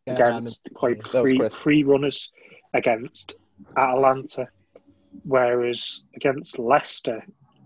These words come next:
Speaker 2: um, Jota and Firmino started. One who's very, very good at just dropping off, pulling a player,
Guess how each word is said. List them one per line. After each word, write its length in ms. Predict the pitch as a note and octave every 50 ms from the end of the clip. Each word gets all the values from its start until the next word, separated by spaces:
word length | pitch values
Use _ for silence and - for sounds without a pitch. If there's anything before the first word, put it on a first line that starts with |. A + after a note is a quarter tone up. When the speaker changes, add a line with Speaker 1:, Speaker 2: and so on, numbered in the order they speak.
| - - A#2+
Speaker 2:
um, 480 | A#2+ A2+ A2+ A#2 A#2 A2+ A#2 A#2 B2+ - _ - - _ _ _ _
Jota 460 | - C3 C3 - - - - C3+ A#2+ - - -
and 320 | C3+ A#2+ A#2 A2+ A2+ G#2+ _ _ _ _ -
Firmino 400 | C#3 B2+ B2+ C3 C3 C3+ C3 -
started. 520 | - - - B2 B2 C3 C3+ C3 B2 - - _ _ - - - - - _ _
One 480 | - C3 C#3+ D#3 D#3 D3+ C#3+ C#3+ D3+ - _ - -
who's 640 | - B2+ A#2+ B2 A#2+ A#2 A#2+ A#2+ A#2+ - - - - - _ _ _ _ _ _ _ _ _ _ _ _ _ _ _ _ - - _ _ _ _ _ _ - _
very, 400 | C#3 C3+ B2+ C3 C3 C#3 C#3+ C#3+
very 280 | C3 C3+ C3 B2+ B2 B2
good 200 | - C#3 B2 -
at 80 | C#3 -
just 240 | - B2+ - -
dropping 520 | - - B2+ C3+ C3 - - - - B2 B2
off, 360 | B2+ B2+ B2+ C3 B2+ - - _ _ _ _ _ -
pulling 300 | - C3 B2 B2 A#2+ B2
a 160 | B2+ - -
player, 540 | - B2+ B2 B2 B2 B2 B2 B2 B2 A#2+